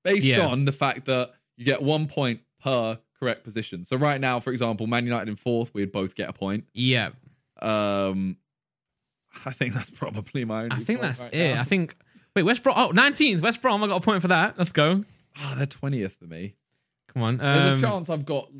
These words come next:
Speaker 1: I might have one in, like, the middle, like, Brighton are sixteenth.
Speaker 2: Yeah.
Speaker 1: Oh, I've got them fourteenth. Never mind.
Speaker 2: I'm trying to check right
Speaker 1: You know,
Speaker 2: now. I think that's it. I think
Speaker 1: stuff
Speaker 2: that's
Speaker 1: like
Speaker 2: it.
Speaker 1: that. There, yeah, there's, there's a few. There's a few, but
Speaker 2: Mm-hmm.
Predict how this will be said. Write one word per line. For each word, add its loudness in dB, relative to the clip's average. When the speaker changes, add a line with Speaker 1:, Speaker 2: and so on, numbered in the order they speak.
Speaker 1:
I -8
might -6
have -4
one -4
in, -8
like, -10
the -10
middle, -8
like, -14
Brighton -4
are -4
sixteenth. -8
Speaker 2:
Yeah. -2
Speaker 1:
Oh, -2
I've -4
got -10
them -14
fourteenth. -16
Never -20
mind. -18
Speaker 2:
I'm -2
trying 0
to -8
check -2
right -4
Speaker 1:
You -4
know, 0
Speaker 2:
now. 0
I -2
think 0
that's -2
it. 2
I -2
think 2
Speaker 1:
stuff 2
Speaker 2:
that's 4
Speaker 1:
like -4
Speaker 2:
it. -20
Speaker 1:
that. -2
There, -16
yeah, 0
there's, 2
there's 2
a 2
few. 0
There's -4
a -12
few, -12
but -8
Speaker 2:
Mm-hmm. 0